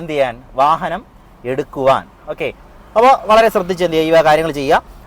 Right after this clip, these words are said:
അതുപോലെ തന്നെ ഇപ്പോൾ ഇൻഡിക്കേറ്റർ ഇതിൽ നമുക്ക് ഓട്ടോമാറ്റിക്കലി ഓഫായി, ചില വാഹനങ്ങളിൽ ഓഫാവില്ല. അപ്പോൾ നിങ്ങൾ എന്ത് ചെയ്യുക, just കുറച്ച് ദൂരം ഒന്ന് പോകുമ്പോൾ ഓഫ് ചെയ്യുക. ഇപ്പോൾ കറക്റ്റ് സ്ട്രെയിറ്റ് റോഡൊക്കെയാണ് നമുക്ക് ടെസ്റ്റിന് വേണ്ടി കിട്ടുന്നതെങ്കിൽ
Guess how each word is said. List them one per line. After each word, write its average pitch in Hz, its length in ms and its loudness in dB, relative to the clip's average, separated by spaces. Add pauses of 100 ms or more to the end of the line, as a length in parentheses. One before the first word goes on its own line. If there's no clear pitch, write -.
അതുപോലെ 214 320 2
തന്നെ 220 180 -2
ഇപ്പോൾ 240 220 4
ഇൻഡിക്കേറ്റർ 247 420 2
ഇതിൽ 247 180 -2
നമുക്ക് 240 220 -4
ഓട്ടോമാറ്റിക്കലി 214 480 -2
ഓഫായി, 165 320 0
ചില 180 80 0 (100)
വാഹനങ്ങളിൽ 180 520 -2
ഓഫാവില്ല. 143 340 0
അപ്പോൾ 160 100 -8
നിങ്ങൾ 170 180 -6
എന്ത് 175 120 -10
ചെയ്യുക, 156 180 -4
just 147 140 -16 (100)
കുറച്ച് 160 180 -6
ദൂരം 170 140 -4
ഒന്ന് 170 140 -10
പോകുമ്പോൾ 165 340 -2 (640)
ഓഫ് 190 260 0
ചെയ്യുക. 170 220 2
ഇപ്പോൾ 165 120 -2 (220)
കറക്റ്റ് 175 380 -4
സ്ട്രെയിറ്റ് 196 320 0
റോഡൊക്കെയാണ് 196 540 2
നമുക്ക് 175 200 -8
ടെസ്റ്റിന് 185 240 -10
വേണ്ടി 175 160 -6
കിട്ടുന്നതെങ്കിൽ 165 480 -4